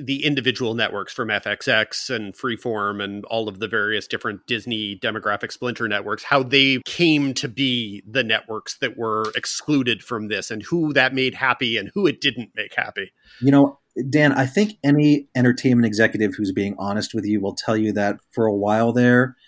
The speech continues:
Speaker 2: in the late nineties and early two thousands, a lo-, there were a lot of people got kinda greedy. They were asking for higher fees for cable channels like E S P N, and at the same time, they started adding new channels, not because there was a huge demand for them, but because they could.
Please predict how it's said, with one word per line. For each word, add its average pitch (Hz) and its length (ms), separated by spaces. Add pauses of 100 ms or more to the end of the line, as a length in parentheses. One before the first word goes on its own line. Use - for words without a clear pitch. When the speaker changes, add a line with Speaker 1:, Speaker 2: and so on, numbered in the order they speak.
(260)
Speaker 2:
in 104 80
the 101 80
late 107 240
nineties 104 460
and - 80
early 104 180
two 101 160
thousands, 101 520
a 95 80
lo-, 98 200
there 107 140
were 101 80
a 101 40
lot 107 140
of 110 80
people 113 240
got 101 180
kinda 98 180
greedy. 90 420
They 117 140
were 117 100
asking 135 400
for 123 120
higher 120 360
fees 123 480
for 120 140
cable 101 320
channels 98 460
like 95 180
E 104 60
S 110 120
P 107 160
N, 95 360
and 113 80
at 120 100
the 113 60
same 135 260
time, 147 520 (220)
they 123 320
started 139 500
adding 123 440
new 117 200
channels, 110 760 (100)
not 147 380
because 139 540
there 113 120
was 107 80
a 104 60
huge 120 460
demand 98 360
for 139 200
them, 135 140
but 113 120
because 104 300
they 90 100
could. 90 340